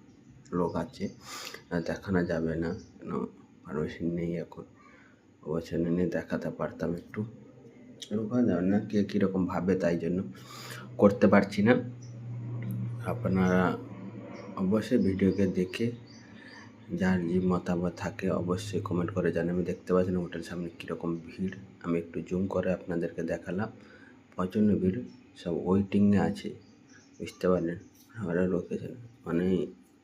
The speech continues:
অন সোমবার, সোমবারের ভিডিওটা, মানে, কালকের ভিডিও। কত সুন্দর, এই দেখে রিমান্ড ফর্ম রেডি হয়ে গেল, পড়ছে চিজ মেরে দিচ্ছে,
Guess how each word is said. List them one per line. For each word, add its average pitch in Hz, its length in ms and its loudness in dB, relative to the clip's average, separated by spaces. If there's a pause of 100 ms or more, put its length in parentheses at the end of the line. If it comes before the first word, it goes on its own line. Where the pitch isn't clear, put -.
(120)
অন 90 240 0 (120)
সোমবার, 95 480 4 (200)
সোমবারের 95 560 0
ভিডিওটা, 85 580 -4 (720)
মানে, 85 240 2
কালকের 85 420 -4
ভিডিও। 85 300 0 (340)
কত - 260 -18 (100)
সুন্দর, 95 440 4 (280)
এই 82 120 -2
দেখে 80 340 -8
রিমান্ড 90 340 -2
ফর্ম 98 220 -4
রেডি 87 260 0
হয়ে 98 220 2
গেল, 101 160 2 (380)
পড়ছে 90 300 -6
চিজ 95 320 -2
মেরে 95 320 4
দিচ্ছে, - 320 -4